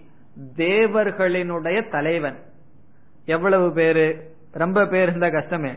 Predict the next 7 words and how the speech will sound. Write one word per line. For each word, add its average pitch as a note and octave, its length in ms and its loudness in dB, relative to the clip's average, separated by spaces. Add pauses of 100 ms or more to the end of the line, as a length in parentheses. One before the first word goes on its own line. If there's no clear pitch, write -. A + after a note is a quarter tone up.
தலைவர் E3+ 320 0
ஒருத்தர் E3+ 380 0
தான் E3+ 180 -4
இருக்கணும். C#3+ 380 -6
அதனாலதான் D#3+ 500 -2
ஏகக, D3 800 -2 (460)
ஒருவன், D3 720 0